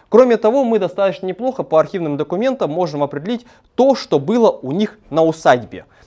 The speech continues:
В данном случае под усадьбой имеется в виду конкретная часть городского квартала, которая, как правило, была огорожена забором, на которой был жилой дом и были затем различные дополнительные надворные постройки.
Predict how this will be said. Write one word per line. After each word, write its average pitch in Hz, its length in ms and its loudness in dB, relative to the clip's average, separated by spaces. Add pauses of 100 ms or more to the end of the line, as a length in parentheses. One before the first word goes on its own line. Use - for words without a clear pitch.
(140)
В - 60 -12
данном 175 260 4
случае 202 320 -2
под 156 180 -2
усадьбой 196 460 -2
имеется 165 340 -4
в 147 60 -6
виду 156 120 -4
конкретная 143 520 -4
часть 147 260 -4
городского 127 480 -4
квартала, 196 540 0
которая, 151 340 -4
как - 180 -6
правило, 147 340 0
была 135 300 0
огорожена 127 460 -2
забором, 233 480 0 (260)
на 165 120 0
которой 180 340 0
был 135 400 -2
жилой 202 380 2
дом 247 320 0 (240)
и 247 100 2
были 226 280 0
затем 160 440 -2
различные 147 460 -2
дополнительные 147 760 -2
надворные 151 540 -2
постройки. 151 720 -4